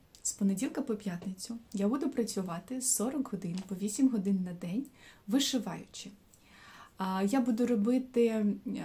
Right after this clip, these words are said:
невеличкі перерви, е, між годинами і, і велику посередині. Тобто чотири години, е, перша ніби половина дня,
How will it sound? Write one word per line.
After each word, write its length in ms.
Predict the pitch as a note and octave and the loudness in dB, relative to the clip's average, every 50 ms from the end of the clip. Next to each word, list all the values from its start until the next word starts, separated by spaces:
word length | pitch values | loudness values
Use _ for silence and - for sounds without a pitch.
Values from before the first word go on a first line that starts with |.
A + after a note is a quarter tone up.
| E3 E3 E3 D#3+ D#3+ E3+ E3+ E3+ F#3 | -8 -8 -8 -8 -8 -8 -6 0 2
невеличкі 520 | G#3 A#3 G#3+ B3+ B3+ A#3+ - - - G#3 | 4 4 6 4 4 2 0 -2 -6 -6
перерви, 680 | - - G#3+ G#3 G3+ F#3+ E3 F#3 F3+ - E3+ D#3+ - - - _ - | -2 0 0 0 0 0 -2 -6 -8 -8 -8 -10 -10 -12 -16 _ -14
е, 40 | F#3+ - - G3+ | -12 -10 -8 -6
між 320 | G3 F#3+ F#3 F3+ - - | -6 -4 -4 -6 -4 -2
годинами 640 | G#3 G3+ F#3 G3 F3+ F3 F3 F#3 F#3 F#3 G#3 B3 F4 - - - - - - - - - - - C4+ C4 - - _ _ | -2 -2 0 -2 -2 -2 -4 -4 -4 -2 -2 -2 -4 -4 -8 -16 -20 -20 -20 -20 -20 -18 -18 -16 -16 -18 -18 -20 _ _
і, 120 | - A3 | 0 4
і 260 | G#3+ G#3+ G#3 A3+ A#3+ | 4 4 6 4 4
велику 400 | A#3 A#3+ A#3 A3 C4 C4+ C4+ B3 | 4 4 4 4 4 2 2 -2
посередині. 680 | G#3+ - G3+ G3+ - G3+ G3 E3 - - F3+ F#3+ - - _ _ - | -4 -4 -4 0 0 -2 -2 -2 -6 -10 -12 -12 -14 -16 _ _ -8
Тобто 300 | - F#3 F3+ - - F3 | -6 -6 -6 -6 -10 -10
чотири 420 | E3+ - A3+ G#3 - B3+ B3 A#3 A3 | -4 -4 -4 0 2 2 2 4 2
години, 720 | G3+ G#3 G3+ G3 G3+ G#3 G3+ G3+ F#3+ F#3 F#3 F3+ E3+ E3+ - - - G3 | 0 0 -2 0 2 2 2 4 2 0 -2 -4 -6 -8 -10 -12 -12 -12
е, 40 | G3 F#3+ F3 F3 F3 - - G3+ G#3 - - _ - _ - _ _ _ | -10 -8 -10 -10 -10 -12 -14 -16 -18 -20 -20 _ -20 _ -20 _ _ _
перша 320 | - F#3 F3 - - D4 | -6 -4 -4 -4 -6 -6
ніби 320 | D4 E4 E4+ E4+ D#4+ D#4+ - | -6 -4 -4 -4 -4 -6 -6
половина 520 | - E4 D#4+ E4 D#4+ D#4+ E4 D#4 D#4 D#4+ | -6 -4 -4 -4 -2 0 0 0 2 0
дня, 340 | D4+ D4+ D#4 D#4 D#4 D#4+ | 0 0 0 0 0 0